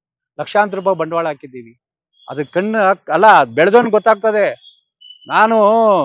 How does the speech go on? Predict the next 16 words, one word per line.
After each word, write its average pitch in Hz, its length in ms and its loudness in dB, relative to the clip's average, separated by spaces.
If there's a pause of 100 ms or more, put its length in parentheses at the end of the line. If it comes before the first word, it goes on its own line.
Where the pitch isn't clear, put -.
(260)
ಏಯ್, 214 360 2 (340)
ನಾನು 208 180 4 (120)
ರೈತನ 226 320 2
ಮಗ 214 180 0
ಅಂತ 196 160 -4
ಹೇಳ್ಕೊಳ್ಳೋ 208 380 0
ಸಲೀಸೆ, 190 380 -6 (500)
ನೇಗಿಲು 214 380 2
ಕಟ್ಟಿ 202 320 -2 (320)
ಔಷಧಿ 226 320 -2
ಹೊಡಿತೀವಿ 208 360 -2
ನೋಡಿ, 208 180 -2 (960)
ಊಜಿಗೆ 233 420 0 (140)
ಮತ್ತೆ 202 260 -2 (320)
ಸ್ಟ್ರಿಪ್ಸ್ಗೆ 226 640 -6
ಒಂದು 180 160 -4